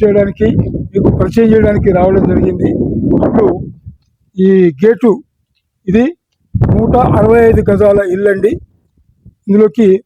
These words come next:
ఒకసారి వెళ్ళి చూద్దాం. ఇళ్ళ చక్కగా నిర్మాణం జరిగింది.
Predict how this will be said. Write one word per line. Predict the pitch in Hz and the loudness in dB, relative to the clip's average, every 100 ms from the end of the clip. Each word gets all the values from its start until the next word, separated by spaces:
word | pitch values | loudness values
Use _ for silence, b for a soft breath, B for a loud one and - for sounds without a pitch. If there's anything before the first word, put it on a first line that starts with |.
| _ | _
ఒకసారి | - - 214 202 | -8 -2 0 0
వెళ్ళి | 202 - | 0 0
చూద్దాం. | 202 196 202 208 339 - _ _ - | 0 0 -2 -2 -8 -12 _ _ -4
ఇళ్ళ | 185 208 | -2 0
చక్కగా | 196 - - 214 214 190 185 | -2 -6 -4 0 2 0 0
నిర్మాణం | 196 208 202 180 | 0 2 0 0
జరిగింది. | 185 180 180 185 | 0 0 0 0